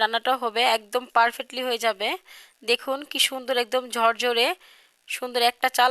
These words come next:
আরেকটা চালের সাথে লেগে যাচ্ছে না, একদম পারফেক্টভাবে সিদ্ধ হয়েছে।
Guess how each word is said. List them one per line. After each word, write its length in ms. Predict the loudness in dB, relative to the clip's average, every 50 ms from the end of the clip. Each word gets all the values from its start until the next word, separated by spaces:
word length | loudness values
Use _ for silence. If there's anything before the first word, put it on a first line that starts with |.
| 4 2
আরেকটা 220 | 0 0 -2 -2 0 0
চালের 160 | 0 0 -2 -6
সাথে 140 | -6 -4 -2 -2
লেগে 160 | -2 -2 0 0
যাচ্ছে 220 | 0 0 0 -4 -2 0
না, 80 | 0 -2 -2 -4 -6 -8
একদম 180 | -8 -8 -10 -10 -4 0
পারফেক্টভাবে 540 | 2 2 2 0 -4 -6 -4 -2 -2 -2 -2 -4 -4
সিদ্ধ 180 | -4 -6 -6 -6 -4 -2
হয়েছে। 320 | 0 -2 -2 -2 -2 -2